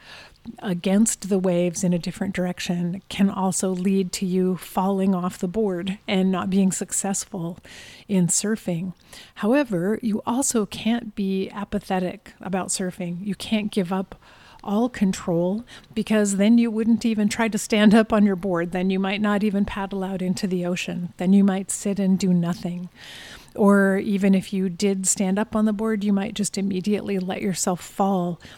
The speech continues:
rather than working toward finding balance. And so I think it's important for us to remember that we have to find the balance, and that we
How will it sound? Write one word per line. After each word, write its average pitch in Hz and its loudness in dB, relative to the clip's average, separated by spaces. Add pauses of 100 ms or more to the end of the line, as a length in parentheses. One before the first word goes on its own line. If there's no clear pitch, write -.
(220)
rather 185 4
than 180 4
working 190 0
toward 185 -4
finding 180 -2 (120)
balance. 185 -2 (1080)
And 202 2
so 202 2 (920)
I 226 0
think 247 4
it's - 0
important 226 0
for 185 -2
us 185 -2
to 190 -4
remember 185 4
that 180 -4 (420)
we 190 0
have 233 -4
to 277 -2
find 208 -2
the 180 -4 (120)
balance, 190 0
and 196 2
that 190 -6
we 202 -4